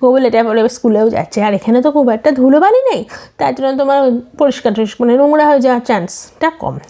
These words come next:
খুব একটা সেটার চান্স নেই। তো এই ট্রায়াল ট্রায়াল চলছে আর কি, আমি বিভিন্ন ধরনের জ্যাকেট ট্রায়াল করছি ফাইনালাইজ করাটাকে। শেষ পর্যন্ত ওরা আমার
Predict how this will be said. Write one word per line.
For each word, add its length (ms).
খুব 160
একটা 500
সেটার 300
চান্স 340
নেই। 80
তো 140
এই 220
ট্রায়াল 300
ট্রায়াল 260
চলছে 420
আর 140
কি, 120
আমি 180
বিভিন্ন 300
ধরনের 300
জ্যাকেট 320
ট্রায়াল 220
করছি 340
ফাইনালাইজ 520
করাটাকে। 500
শেষ 200
পর্যন্ত 460
ওরা 260
আমার 300